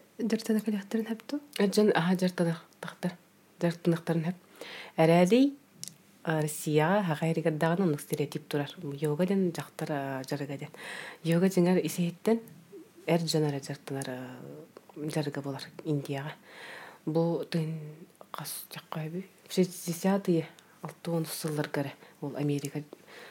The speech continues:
Speaker 2: дьахталлара, а, Индияга тиэннэр, үөрэтэннэр, тархатаннар да бу тархаппыттар. Онно бу женская йога дене айбыттар. Тоҕо ден,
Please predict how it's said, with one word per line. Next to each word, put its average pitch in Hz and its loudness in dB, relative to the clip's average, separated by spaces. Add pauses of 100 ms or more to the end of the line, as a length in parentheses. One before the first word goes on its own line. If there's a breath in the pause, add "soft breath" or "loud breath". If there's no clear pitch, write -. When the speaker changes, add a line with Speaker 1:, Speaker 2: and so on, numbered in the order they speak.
(240 loud breath)
Speaker 2:
дьахталлара, 143 -6 (220)
а, 127 -8
Индияга 139 -4
тиэннэр, 135 -4
үөрэтэннэр, 131 -4 (180)
тархатаннар 135 -8
да 131 -10
бу 127 -12 (760 loud breath)
тархаппыттар. - -6 (600)
Онно 135 -4
бу - -10
женская 151 0
йога 135 -6
дене 127 -8
айбыттар. - -8 (540 loud breath)
Тоҕо 156 2
ден, 165 4